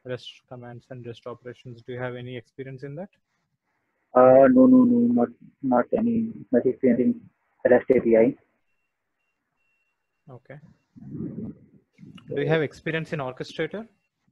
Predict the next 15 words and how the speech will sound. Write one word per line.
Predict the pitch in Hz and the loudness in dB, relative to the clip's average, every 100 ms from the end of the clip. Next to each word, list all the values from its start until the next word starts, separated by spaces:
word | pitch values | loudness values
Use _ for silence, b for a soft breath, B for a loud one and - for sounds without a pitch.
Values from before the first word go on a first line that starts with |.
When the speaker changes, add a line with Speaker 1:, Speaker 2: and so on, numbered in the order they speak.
| _ _ _ _ _ _ _ _ _ _ 120 | _ _ _ _ _ _ _ _ _ _ _
Speaker 2:
Yeah, | 131 135 139 139 127 | 2 6 6 4 2
I | 135 | 4
know | 139 139 | 6 6
orchestrator. | 135 139 120 110 110 107 - _ _ _ _ _ _ _ _ _ | 4 0 0 -2 -2 -6 -10 _ _ _ _ _ _ _ _ _
Speaker 1:
So | _ _ 123 | _ _ -18
can | 117 135 | -10 -10
you | 135 | -10
explain | 127 - 151 | -12 -12 -12
me | 156 | -10
about | 143 143 | -10 -10
orchestrator? | 135 127 127 - 147 - 180 _ _ _ _ _ _ _ _ _ _ _ _ _ _ 131 | -10 -12 -18 -16 -16 -16 -18 _ _ _ _ _ _ _ _ _ _ _ _ _ _ 2
Speaker 2:
Yeah, | 143 147 | 6 6
orchestrator | 147 - 151 165 160 - - 170 165 151 | 6 4 2 2 2 0 4 6 6 4
is | 156 | -2
to | - | 2